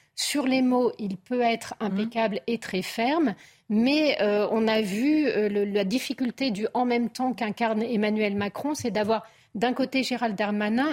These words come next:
et de l'autre, euh, Éric Dupond-Moretti. Et là, on a une sortie de Gérald Darmanin qui est brouillée par le scandale de la prison de Fresnes, par Éric, euh, Dupond-Moretti. Donc toujours ce même souci. On voit bien quelles sont les ambitions des,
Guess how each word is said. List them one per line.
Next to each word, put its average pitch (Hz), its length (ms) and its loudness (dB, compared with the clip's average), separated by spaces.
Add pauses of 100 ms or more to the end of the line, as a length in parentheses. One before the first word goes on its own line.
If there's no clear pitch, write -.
(160)
et 269 140 0
de 240 100 0
l'autre, 277 400 -2
euh, 214 480 2
Éric 226 300 0
Dupond-Moretti. 233 800 -2 (280)
Et 214 80 2
là, 277 160 2
on 262 140 2
a 226 80 2
une 208 120 0
sortie 262 420 -4
de 202 120 0
Gérald 226 360 0
Darmanin 208 640 -2
qui - 160 -4
est 208 60 0
brouillée 247 580 -2 (380)
par 262 160 0
le 214 120 2
scandale 233 640 -2
de 214 120 -2
la 226 160 -2
prison 208 360 -4
de 190 140 -2
Fresnes, 254 480 -2 (100)
par 240 220 -2
Éric, 240 420 -4
euh, 208 140 0
Dupond-Moretti. 226 840 -4 (280)
Donc 208 140 2
toujours 277 340 -2
ce - 160 -6
même 233 240 0
souci. 269 540 -4 (260)
On 226 120 0
voit 240 200 2
bien 277 240 0
quelles 247 160 -2
sont 240 200 -4
les 220 200 0
ambitions 226 480 -2
des, 208 200 0